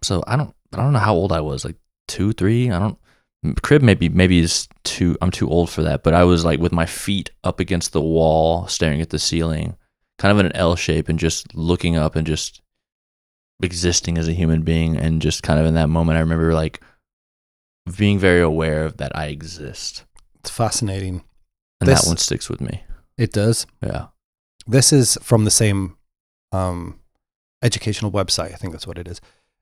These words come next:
Speaker 2: And this one's titled, uh, "What Makes Memories Stronger?" So, emotional memories. One thing that helps make a memory robust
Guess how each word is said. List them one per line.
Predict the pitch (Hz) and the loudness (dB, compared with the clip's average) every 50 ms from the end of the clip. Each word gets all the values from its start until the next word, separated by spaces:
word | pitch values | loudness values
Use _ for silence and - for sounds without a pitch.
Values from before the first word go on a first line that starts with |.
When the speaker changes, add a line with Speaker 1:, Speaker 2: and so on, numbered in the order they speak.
| _ - | _ -4
Speaker 2:
And | 120 110 120 | -2 2 2
this | 123 - - | 2 2 2
one's | 120 113 110 - | 2 2 2 2
titled, | - 123 107 98 110 113 | 2 2 2 2 0 -2
uh, | 120 107 107 104 | -2 -2 -2 -2
"What | - - 120 - 127 | 0 2 2 2 4
Makes | 127 123 113 - - - | 4 2 2 0 -4 -2
Memories | 110 110 117 113 110 110 113 101 | 0 0 0 2 2 0 0 0
Stronger?" | - - - - - 113 110 107 104 90 82 80 - - - _ _ | -2 -2 -2 -2 0 0 0 0 -2 -4 -6 -8 -10 -14 -18 _ _
So, | - - 131 131 | -2 0 2 2
emotional | - 127 113 113 120 143 131 - - 107 104 101 | 2 2 2 4 4 4 2 2 0 -2 -2 -2
memories. | 98 98 92 90 90 92 - - - - - - - - _ _ _ - - | -2 -4 -4 -4 -6 -8 -8 -8 -10 -10 -10 -10 -18 -20 _ _ _ -10 -2
One | 113 120 131 147 | 2 4 4 4
thing | 147 - - 139 131 123 | 4 2 2 2 2 2
that | 117 107 - | 2 0 0
helps | - 123 117 113 - - - | 0 0 -2 -2 -2 -2 -2
make | 113 107 - - | -2 -2 -2 -2
a | |
memory | 98 101 107 113 117 110 104 101 | -4 -2 -2 0 0 0 0 -2
robust | 95 90 101 92 - - 107 107 - - - - - | -2 -2 -4 -4 -4 -2 -2 -2 -2 -2 -4 -6 -6